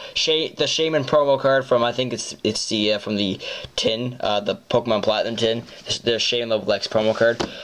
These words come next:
But, uh, yeah, so I'm finally gonna have a, uh, I'm finally gonna have my second Level X. Of course, it's another promo, but if I can get a non-promo Level X, Level X card in one of these packs, that would be amazing.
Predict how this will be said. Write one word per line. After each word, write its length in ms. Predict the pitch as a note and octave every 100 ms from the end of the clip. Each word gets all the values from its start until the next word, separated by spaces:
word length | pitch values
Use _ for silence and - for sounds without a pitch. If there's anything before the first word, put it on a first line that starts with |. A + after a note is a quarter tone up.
| -
But, 200 | A2 A#2
uh, 120 | A#2
yeah, 200 | B2+ A3
so 140 | G#3 C#3+
I'm 60 |
finally 280 | - F#3 F#3+
gonna 160 | F#3 F3
have 240 | E3+ E3
a, 360 | D#3+ D3+ D3+ C#3+
uh, 280 | C3+ C#3 B2+ B2+ _ - - -
I'm 60 | G#2
finally 220 | C#3 C#3
gonna 120 | C3
have 100 | C#3
my 80 | C3
second 340 | - C#3 D3
Level 240 | C#3+ C3+ D3
X. 180 | D#3+
Of 120 | A#2+ -
course, 240 | C#3+ -
it's 80 | A#2+
another 240 | B2 A#2+
promo, 340 | A2+ B2 D#3 D#3+
but 100 | B2+
if 80 |
I 60 | A#2
can 160 | A#2+ A#2+
get 300 | B2 - - - - - -
a 220 | B2 A#2
non-promo 500 | B2+ F#3 G#3 E3 C3
Level 220 | A#2 A#2
X, 180 | A2+ A#2+
Level 260 | A#2+ A2 A2
X 160 | G#2+
card 280 | - A2+ A2 -
in 140 | A2
one 140 | B2+
of 60 | C3+
these 120 | B2
packs, 320 | - A#2+ A#2+ -
that 220 | A4 A4
would 100 | G#4+
be 120 | G#3
amazing. 600 | G3+ G#3 A3 F#3+ C#3+ D3+